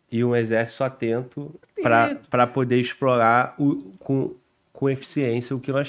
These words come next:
Speaker 2: E não
Speaker 1: temos.
Speaker 2: temos um problema racial. Aqui o negro se dá muito bem no exército. Nós temos generais negros, amarelos, vermelhos, de toda cor. Não, não, não tem separação. Aqui vale o mérito. Então é diferente em outros países,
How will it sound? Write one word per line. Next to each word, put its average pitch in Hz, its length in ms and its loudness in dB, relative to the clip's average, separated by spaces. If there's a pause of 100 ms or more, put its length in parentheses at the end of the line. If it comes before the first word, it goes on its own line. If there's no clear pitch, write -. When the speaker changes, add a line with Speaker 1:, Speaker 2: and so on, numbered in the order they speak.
Speaker 2:
E 131 60 -2
não 104 80 0
Speaker 1:
temos. 101 180 -4
Speaker 2:
temos 247 240 -2
um 233 40 -8
problema 196 440 -4
racial. 147 760 -4
Aqui 143 240 -6
o 180 80 -2
negro 160 340 0
se - 180 -8
dá 151 300 -4
muito 180 640 2
bem 147 320 -2
no 151 100 -2
exército. 147 680 -4 (320)
Nós 269 140 -4
temos 202 260 -4
generais 151 560 -4
negros, 139 540 -4 (280)
amarelos, 156 680 -2
vermelhos, 156 760 2 (240)
de 208 120 -4
toda 226 320 4
cor. 190 420 2 (160)
Não, 202 160 -6
não, 240 200 -4
não 240 120 -6
tem 226 220 -4
separação. 220 680 -2
Aqui 165 180 -8
vale 208 380 -2
o 254 80 -4
mérito. 170 580 -2 (640)
Então 247 280 2
é 220 60 2
diferente 208 600 -2
em 190 60 -2
outros 208 220 -6
países, 160 680 -4